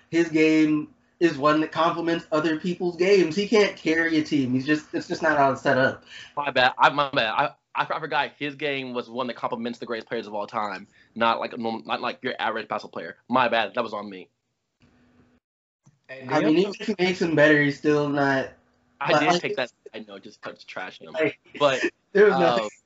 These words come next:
Speaker 2: um,
Speaker 1: done. Might as well, might as well start Pascal and Bowman. Like, you're,
Speaker 2: But
Speaker 1: they're not making the playoffs, and you realize that quick.
Speaker 2: But Steve Kerr just better not be in the playoffs, or better, better, better not be in the conversation at least, because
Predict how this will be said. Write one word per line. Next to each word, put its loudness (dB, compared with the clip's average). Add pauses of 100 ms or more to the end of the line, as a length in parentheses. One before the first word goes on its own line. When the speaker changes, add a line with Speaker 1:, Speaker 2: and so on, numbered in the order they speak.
(160)
Speaker 2:
um, -14
Speaker 1:
done. 0 (520)
Might 2
as 0
well, 4
might 4
as 2
well 2
start 0
Pascal 0
and -4
Bowman. -2 (320)
Like, 2
you're, 0
Speaker 2:
But 2
Speaker 1:
they're -10 (160)
not -8
making -2
the -4
playoffs, 2
and -4
you 0
realize 2
that 2
quick. -4 (1200)
Speaker 2:
But 0
Steve -4
Kerr 0 (800)
just -2
better 0
not -2
be -8
in -6
the -10
playoffs, -18
or -2
better, -2
better, -2
better -2
not -8
be -12
in -10
the -12
conversation -14
at -20
least, -20
because -4